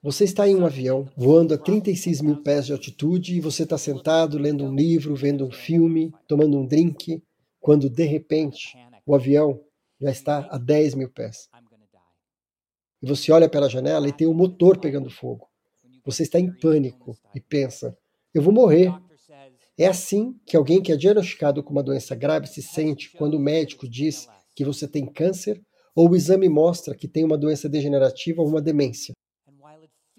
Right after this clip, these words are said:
E ao mesmo tempo em que parece que você vai morrer,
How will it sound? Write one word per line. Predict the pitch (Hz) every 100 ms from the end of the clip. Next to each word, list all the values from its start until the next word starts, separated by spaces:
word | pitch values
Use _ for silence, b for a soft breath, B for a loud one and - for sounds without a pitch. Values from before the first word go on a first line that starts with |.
| 240 262 240 -
E | 156
ao |
mesmo | 190 220 240
tempo | - 156 143 139
em |
que | 120 147
parece | 143 143 131
que | -
você | 135 -
vai | 120 165
morrer, | 175 135 127 170 -